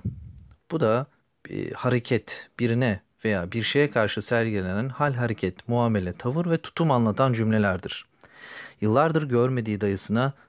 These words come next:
doyasıya sarıldı. Sarılmak, bir davranış, bir tutum, bir duruş. Ev sahibi bizi çok sıcak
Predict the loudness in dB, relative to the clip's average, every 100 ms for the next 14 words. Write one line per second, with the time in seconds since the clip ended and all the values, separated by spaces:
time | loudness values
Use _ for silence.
0 | _ 2 2 2 2 2 2 0 -6 -4
1 | 0 2 2 2 -2 -2 _ _ _ _
2 | -14 -4 0 0 2 0 -2 -12 -18 -20
3 | -20 _ _ -4 -2 0 0 2 0 -2
4 | -4 -2 -2 -4 -2 -2 0 -2 -2 2
5 | 2 0 -6 -14 _ -20 -20 -20 -14 0
6 | 0 2 2 2 2 2 0 -2 _ -8
7 | -6 0 0 0 -4 -4 0 2 0 -2
8 | -12